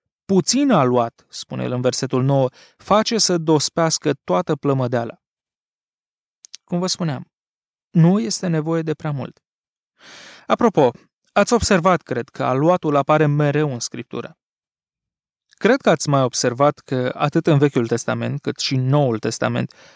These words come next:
aluatul este folosit de obicei ca un principiu al răului.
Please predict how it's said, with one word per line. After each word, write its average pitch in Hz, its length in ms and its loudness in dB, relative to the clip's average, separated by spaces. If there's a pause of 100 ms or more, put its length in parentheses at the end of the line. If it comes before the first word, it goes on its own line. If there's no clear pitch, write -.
(240)
aluatul 240 400 2
este 185 200 0
folosit 156 720 -2
de 160 260 -4
obicei 135 500 -2
ca - 200 -2
un 160 140 4
principiu 127 440 -2
al 117 140 -2
răului. 113 360 -4